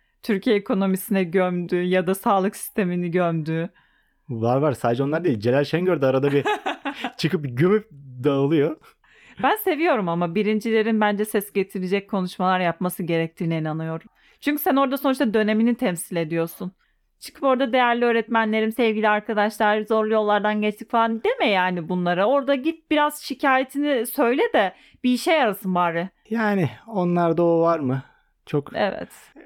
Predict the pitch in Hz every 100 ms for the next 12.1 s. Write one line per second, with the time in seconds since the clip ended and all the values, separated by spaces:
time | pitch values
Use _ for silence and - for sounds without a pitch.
0 | _ _ 196 185 247 277 269 208 226 220
1 | 214 151 143 180 123 101 90 _ _ _
2 | _ _ _ - 143 156 196 208 _ -
3 | - 127 220 214 190 - - 185 175 160
4 | 139 147 147 156 147 156 170 - 120 226
5 | 208 202 202 208 226 - - - 208 208
6 | - - 131 147 165 175 147 147 180 170
7 | 165 165 160 147 139 - 131 139 151 143
8 | 147 135 139 131 156 143 139 160 175 -
9 | 247 - 160 143 139 135 123 117 123 107
10 | 147 214 _ _ - 403 539 - 440 440
11 | 415 - 285 - 262 269 220 151 151 165